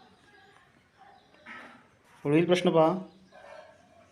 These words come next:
घटना आणि वर्ष यांची खालीलपैकी कोणती जोडी योग्यरित्या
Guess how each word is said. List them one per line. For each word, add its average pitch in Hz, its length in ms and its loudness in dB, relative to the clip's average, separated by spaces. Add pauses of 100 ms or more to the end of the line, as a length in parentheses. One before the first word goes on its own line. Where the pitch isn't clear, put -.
(1160)
घटना 165 480 6
आणि 170 200 6
वर्ष 170 340 6 (340)
यांची 151 500 2
खालीलपैकी 156 760 4 (340)
कोणती 156 460 2
जोडी 151 340 2 (220)
योग्यरित्या 151 720 2